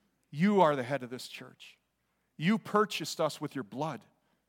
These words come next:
We thank you for your call in our life. We thank you for the presence and power of the Holy Spirit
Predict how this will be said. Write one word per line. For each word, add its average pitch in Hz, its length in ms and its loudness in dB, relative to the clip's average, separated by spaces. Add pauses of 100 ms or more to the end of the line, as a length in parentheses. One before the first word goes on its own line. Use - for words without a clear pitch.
(1600)
We 160 120 2
thank 185 360 2
you 165 80 -6
for 156 180 -8
your 147 100 -4
call 156 340 2
in 151 60 -2
our 143 120 -4
life. 147 260 0
We 135 100 -4
thank 175 300 0
you 175 80 -6
for - 140 -14
the 147 100 -6
presence 160 540 -2
and 139 100 -16
power 156 340 2
of 147 60 0
the 143 80 -4
Holy 147 260 -2
Spirit 160 480 -6